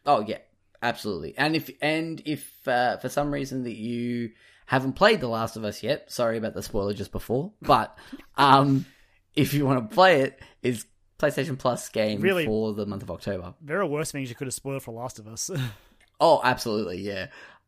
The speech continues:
Speaker 2: All, all
Speaker 1: Um,
Speaker 2: the best Last of Us spoilers are, like,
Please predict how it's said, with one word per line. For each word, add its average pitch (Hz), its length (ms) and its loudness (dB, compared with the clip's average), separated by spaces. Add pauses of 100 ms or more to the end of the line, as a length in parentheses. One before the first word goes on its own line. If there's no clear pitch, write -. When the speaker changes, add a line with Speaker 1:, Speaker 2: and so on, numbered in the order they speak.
Speaker 2:
All, 143 280 6
all 139 60 6
Speaker 1:
Um, - 60 6
Speaker 2:
the 262 80 6
best 220 260 0
Last 165 220 -2
of 156 100 -6
Us 151 140 -4
spoilers 156 640 -8 (120)
are, 131 380 -6 (280)
like, 123 360 -12